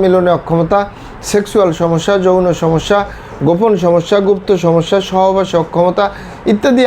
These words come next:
আরও অনেক নাম বলে থাকেন। মূল একটি কথা বললে হয় যৌন রোগ। এই যৌন রোগ বা যৌন সমস্যার স্থায়ীভাবে সমাধান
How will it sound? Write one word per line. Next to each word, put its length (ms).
আরও 120
অনেক 180
নাম 100
বলে 220
থাকেন। 220
মূল 180
একটি 160
কথা 240
বললে 280
হয় 220
যৌন 240
রোগ। 160
এই 160
যৌন 220
রোগ 120
বা 60
যৌন 180
সমস্যার 380
স্থায়ীভাবে 640
সমাধান 380